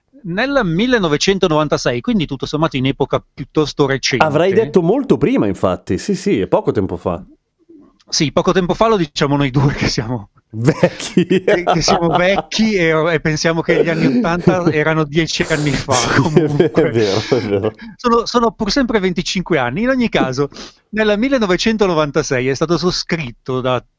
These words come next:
Speaker 1: un franguglione di paesi il cosiddetto Protocollo di Madrid,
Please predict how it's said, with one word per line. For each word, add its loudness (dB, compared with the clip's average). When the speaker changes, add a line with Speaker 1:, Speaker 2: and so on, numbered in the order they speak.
Speaker 1:
un -6
franguglione 0
di 0
paesi 2
il 2
cosiddetto -2
Protocollo 0
di -2
Madrid, -4